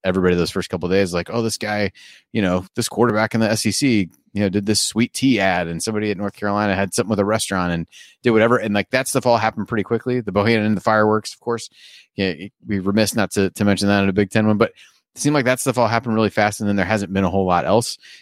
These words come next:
um, at least that's kind of made waves as, as different things are happening. So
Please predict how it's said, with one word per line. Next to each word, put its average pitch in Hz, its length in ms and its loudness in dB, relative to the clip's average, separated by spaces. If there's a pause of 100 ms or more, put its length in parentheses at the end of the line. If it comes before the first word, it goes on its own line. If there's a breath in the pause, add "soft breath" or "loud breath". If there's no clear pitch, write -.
(120)
um, 85 560 0
at 92 100 -4
least 101 220 0
that's 92 160 -4
kind 95 160 0
of 87 60 0
made 87 200 0
waves 87 400 2
as, 80 320 -4
as 85 160 -2
different 87 240 -4
things 82 200 -6
are 76 60 -6
happening. 82 340 -2
So 80 280 0